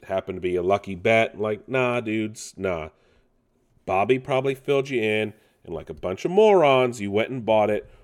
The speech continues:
way too soon.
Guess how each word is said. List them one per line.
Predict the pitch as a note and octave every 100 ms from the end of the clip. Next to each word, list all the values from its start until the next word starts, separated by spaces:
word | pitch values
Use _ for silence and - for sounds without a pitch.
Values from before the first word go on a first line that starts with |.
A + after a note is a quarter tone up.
| _
way | - E2 F#2 G#2+ A2 A2+ A2 A2 _ _ _ _ -
too | A2+ G#2+ G2+ G2 F#2+ F#2 _ _
soon. | - - - G2+ F2+ D2+ C#3+